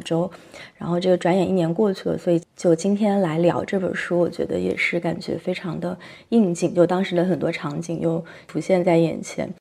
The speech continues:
呃，那我想其实关于阿拉伯的事件，关于阿拉伯的新闻是从来不缺乏热点。那最近其实大家也会关注到像包括伊朗的街头运动，然后包括这个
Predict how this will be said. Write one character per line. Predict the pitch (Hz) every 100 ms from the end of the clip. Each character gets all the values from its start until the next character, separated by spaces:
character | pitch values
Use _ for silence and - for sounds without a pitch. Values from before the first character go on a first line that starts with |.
| _
呃， | - 175 175 170 -
那 | 226 220
我 | 180
想 | 190 196 175
其 | - 180 190
实 | - 165 165 170 170
关 | 226 233
于 |
阿 | - 226
拉 | 240
伯 | 240 - 160 -
的 | - 208
事 | 208 - 220
件， | 220 196
关 | 202 202
于 |
阿 | 196
拉 | 202
伯 | 202 175
的 | 180
新 | - 196
闻 | 196 165 175
是 | - 190 180 170
从 | 165 175
来 | 175
不 | 175
缺 | 190 202
乏 | 196 165
热 | 196 214
点。 | 170 143 - - - -
那 | 202
最 | 202 220
近 | 214 233 214
其 | 202 175
实 | 180 - 165 160 160
大 | 180
家 | 170 170
也 | 175 -
会 | 175
关 | 170 170
注 | 190 190
到 | 175 165 160 -
像 | 175 170
包 | 170 175
括 | 180
伊 | 175 180
朗 | 160
的 | -
街 | 175
头 | 180 170
运 | 214 196
动， | 165 156 151
然 | 151
后 | 160
包 | 170 175
括 | - 175
这 | 175
个 | 170